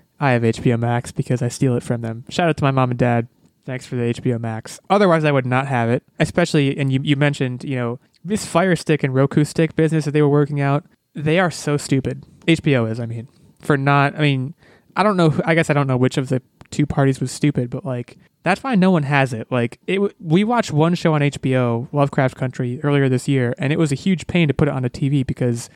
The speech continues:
our P S four was in another room that wasn't, you know, didn't have the big T V, and, like, it just didn't make, it was, you had to bend over backwards just to get it streaming on your T V. So they could be in for a,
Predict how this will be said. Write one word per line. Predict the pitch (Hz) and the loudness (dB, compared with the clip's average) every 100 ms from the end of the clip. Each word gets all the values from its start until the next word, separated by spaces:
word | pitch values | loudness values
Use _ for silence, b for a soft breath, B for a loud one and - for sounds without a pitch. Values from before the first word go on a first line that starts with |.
| _ | _
our | - | -4
P | - 160 | 2 2
S | 139 - | 2 2
four | 156 147 | 4 4
was | 123 | 2
in | 123 | 0
another | 123 123 120 | 2 2 4
room | 165 143 139 | 4 4 2
that | 131 | 0
wasn't, | 147 139 131 - _ - | 2 2 0 -4 _ -6
you | 139 | -2
know, | 120 113 156 _ _ | 0 -2 -4 _ _
didn't | 151 | 0
have | 147 | 0
the | 127 | 2
big | 135 131 | -2 0
T | 156 | 0
V, | 147 175 156 151 | 2 2 2 0
and, | 139 | 0
like, | 123 120 120 - _ _ | 0 0 -2 -12 _ _
it | 151 | -4
just | 147 139 | -2 0
didn't | 160 147 | 0 0
make, | 147 139 - | 0 0 2
it | |
was, | 143 - - _ - | 0 -2 -10 _ -14
you | 160 165 | -6 -4
had | 156 | -2
to | 135 | 0
bend | 151 | 2
over | 151 123 | 4 2
backwards | 135 139 123 | 0 0 -2
just | 131 - | -4 -4
to | |
get | 131 127 | 0 0
it | 123 - | 0 -4
streaming | - 165 151 | -2 0 2
on | 127 | 0
your | 120 | 0
T | 117 - 120 | -2 0 0
V. | 120 113 - B B B | 0 -2 -8 B B B
So | - 151 131 127 - _ _ - | -4 0 2 0 -4 _ _ -10
they | 196 170 | -2 -2
could | - 196 | 0 -2
be | 196 180 | 0 0
in | 170 180 | 0 0
for | - | 2
a, | 151 | 0